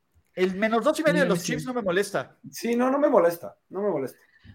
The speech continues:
Speaker 2: No, y yo, fíjense, al revés, yo traigo una inclinación hacia las altas el día de hoy. Sé que parece
Speaker 3: Yo también,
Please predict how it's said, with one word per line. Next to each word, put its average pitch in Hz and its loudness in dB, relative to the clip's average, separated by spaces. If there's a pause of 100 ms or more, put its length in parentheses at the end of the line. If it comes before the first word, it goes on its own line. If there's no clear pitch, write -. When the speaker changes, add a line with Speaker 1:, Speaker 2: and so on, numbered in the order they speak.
(140)
Speaker 2:
No, 170 -2
y 147 -6
yo, 180 4
fíjense, 180 0
al 147 4
revés, 151 4
yo 170 4
traigo 160 2
una 160 2
inclinación 131 2
hacia 131 0
las 101 0
altas 113 -2
el 101 0
día 104 2
de 101 4
hoy. 107 2
Sé 139 2
que 120 -2
parece 113 0 (300)
Speaker 3:
Yo 202 0
también, 214 4